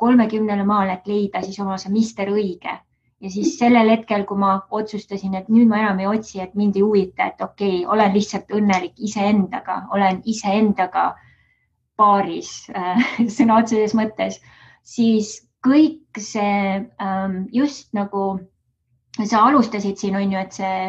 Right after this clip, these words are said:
äh, ajad taga seda resultaati või, või seda sihtkohta, et, äh, see ongi nagu, et, et jõuda sellele tasandile, et see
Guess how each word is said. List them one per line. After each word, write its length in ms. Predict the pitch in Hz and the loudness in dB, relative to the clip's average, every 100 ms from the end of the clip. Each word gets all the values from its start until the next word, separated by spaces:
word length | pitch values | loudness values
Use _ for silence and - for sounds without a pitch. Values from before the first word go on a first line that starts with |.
| 190 | -8
äh, 380 | 202 190 190 190 | -8 -6 -8 -4
ajad 320 | 214 247 240 - | 2 4 4 2
taga 280 | 240 226 190 | 2 2 0
seda 280 | 190 196 185 190 - | -2 -2 0 -2 -2
resultaati 760 | 220 269 208 - 196 196 202 | -2 0 0 2 0 0 -4
või, 160 | 196 190 190 | -4 -4 -4
või 120 | - 190 | -6 -8
seda 220 | 196 196 | -6 -4
sihtkohta, 720 | 233 294 - 196 196 196 196 - - _ - _ - | 0 -2 -2 -6 -4 -4 -4 -6 -20 _ -20 _ -8
et, 220 | 202 202 - | -6 -6 -4
äh, 340 | 196 190 190 190 | -2 0 -2 -2
see 160 | 240 | 2
ongi 260 | 277 254 202 | 4 4 2
nagu, 220 | 196 190 | -4 -4
et, 260 | 190 - - | -10 -10 -18
et 200 | - 190 _ | -14 -14 _
jõuda 480 | 220 262 311 269 196 | 0 4 4 2 -2
sellele 320 | 240 254 202 | 0 2 2
tasandile, 560 | 233 262 262 208 196 190 | 0 0 2 0 -2 -6
et 100 | - | -8
see 140 | 196 | -12